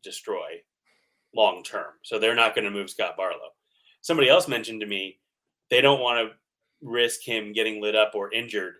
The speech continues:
because they're going to trade him. <laughs> So I went from thinking, "Oh, they're not trading him for sure because of that game," to, "Oh,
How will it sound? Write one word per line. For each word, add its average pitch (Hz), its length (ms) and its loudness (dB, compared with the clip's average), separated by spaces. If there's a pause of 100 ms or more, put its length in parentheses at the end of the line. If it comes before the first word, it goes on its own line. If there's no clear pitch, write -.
because 110 240 -4
they're 107 160 2
going 104 260 2
to 98 60 -4
trade 104 300 0
him. 92 160 -4 (140)
<laughs> 165 120 2
So 151 220 8
I 131 80 12
went 131 240 2
from 123 260 -2
thinking, 135 380 -4 (200)
"Oh, 113 200 6
they're 113 120 2
not 117 200 0
trading 110 320 -4
him 101 160 -10
for 104 100 -8
sure 110 240 -4
because 104 260 -8
of 104 60 -10
that 101 180 -4
game," 101 240 -10
to, 104 160 -4
"Oh, - 200 -18